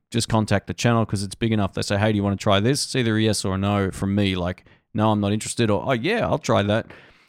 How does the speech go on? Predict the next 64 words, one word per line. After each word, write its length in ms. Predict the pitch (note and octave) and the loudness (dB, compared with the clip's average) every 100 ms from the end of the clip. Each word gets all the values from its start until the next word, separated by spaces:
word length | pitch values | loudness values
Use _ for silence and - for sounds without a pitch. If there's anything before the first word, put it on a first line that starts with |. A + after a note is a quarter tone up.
| _ | _
So 320 | - C3 B2 - _ _ _ _ _ _ _ _ _ - | 2 4 4 0 _ _ _ _ _ _ _ _ _ -6
I 60 | |
spoke 260 | B2 D#3 D3 | -2 0 0
to 60 | B2+ | 0
Robert 320 | A#2 C3+ A#2+ | 2 2 2
via 260 | A#2 A#2 G#2 | 2 2 4
email, 480 | A2 A#2 A2+ G#2+ G#2+ | 2 4 2 2 -2
and, 380 | G#2+ G2 F#2+ F#2 | -2 0 0 0
uh, 220 | F#2 F#2+ - | 0 -2 -4
it 160 | G#2+ | -4
was 160 | A2+ G2+ | -4 -2
a 60 | |
great, 380 | G2+ A2+ G#2+ G#2+ - _ _ _ _ _ _ | -2 2 4 2 -2 _ _ _ _ _ _
uh, 360 | F#2+ F2 E2+ E2+ - _ | 0 2 2 0 -6 _
it 120 | G2+ | -4
was 160 | G#2+ G2+ | -2 -2
a 40 | |
great 240 | G#2 A#2 A#2+ | 2 4 6
opportunity 480 | G#2 - A#2+ A#2 G#2 | 4 2 0 2 0
for 140 | - | -2
me 120 | G2+ | -2
to 80 | G2 | -2
do 340 | F#2+ G#2 G2 - | -2 -2 -2 -6
a 100 | G2+ | -6
couple 240 | A#2 G#2+ | -6 -4
of 80 | G#2 | -2
pedals. 320 | - C#3 B2 | 0 0 -2
He 60 | F2+ | -4
said, 220 | - G2+ | -4 -2
uh, 100 | G2+ | -2
"Pick 200 | G2 C3 | -4 -6
a 60 | C#3+ | -6
few." 240 | - F2+ | -4 -4
So 180 | - G2+ | -2 0
I 100 | G2+ | 2
gave 160 | G2+ A#2+ | 4 2
him 100 | G#2+ | 2
a 40 | |
list 200 | A2 - | 0 0
of 80 | G2 | -4
five. 360 | - C#3+ D#3+ C3+ | 2 4 6 4
I 60 | |
said, 180 | A2 B2 | 2 2
"I 60 | B2 | 2
don't 160 | B2+ | 2
expect 300 | B2+ - C3+ | 0 0 0
them 140 | B2+ B2 | 4 6
all, 240 | D3+ F#3 | 6 4
but, 300 | D3 B2 - | 2 2 4
uh, 260 | A#2+ A#2 A2+ | 4 4 4
you 80 | B2 | 2
know, 180 | A2 A#2+ | 2 2
even 200 | C3+ B2 | 0 0
if 120 | A2+ | 0
you 60 | B2 | 0
wanna 100 | A2+ | 0
send 200 | - A2 | 2 0
two 160 | - | 0
or 60 | A2+ | 0
three 240 | - C3+ | 2 4
out, 180 | C3+ C3+ | 4 4
that'd 160 | - A2 | 0 -2
be 60 | |
fine." 300 | G2+ C3+ C3 | 0 2 2